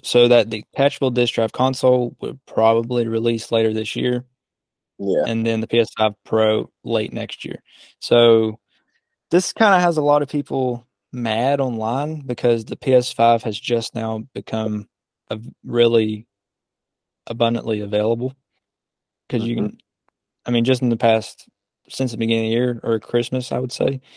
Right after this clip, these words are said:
Speaker 1: you can just walk into Walmart and get one. And before that, you couldn't find one anywhere. So this kinda has a lot of people mad 'cause they just bought this console and they're coming out with a, basically a generation refresh. So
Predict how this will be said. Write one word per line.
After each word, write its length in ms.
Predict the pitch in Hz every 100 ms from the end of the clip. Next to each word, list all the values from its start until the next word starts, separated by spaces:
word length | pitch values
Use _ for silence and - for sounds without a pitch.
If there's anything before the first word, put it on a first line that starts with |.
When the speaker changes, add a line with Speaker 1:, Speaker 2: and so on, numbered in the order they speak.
| _
Speaker 1:
you 100 | -
can 100 | 123
just 140 | 117 113
walk 240 | 113 107
into 140 | 110 107
Walmart 300 | 107 110 -
and 80 |
get 180 | 107 117
one. 240 | 113 110 110 -
And 340 | 117 110 104
before 320 | 113 - 117
that, 140 | 107 101
you 160 | 107 - _
couldn't 240 | - 117 113
find 240 | 104 107
one 240 | 104 110 127
anywhere. 400 | - 113 104 - _ _ _ _ _ _ -
So 640 | - 117 113 110 104 104 _ _ _ _ _ _
this 120 | -
kinda 180 | - 165
has 140 | 143
a 40 | 131
lot 160 | 123
of 60 | 120
people 300 | 135 123 123
mad 340 | 117 117 120
'cause 160 | 113 113
they 80 | 113
just 260 | 120 117
bought 200 | 117 110
this 180 | 117 107
console 640 | - 110 110 - 107 107 104 _
and 400 | - 110 107 104
they're 280 | 104 104 104 -
coming 260 | - 107 104
out 160 | 104
with 180 | - -
a, 280 | 107 104 120 _ _ _ _ _ _ _ _ _ _
basically 380 | 123 117 113 107
a 180 | 104 104 -
generation 480 | 113 127 113 107 107
refresh. 480 | 110 113 123 123 - _ _ _ _ _ -
So 440 | 123 120 117 107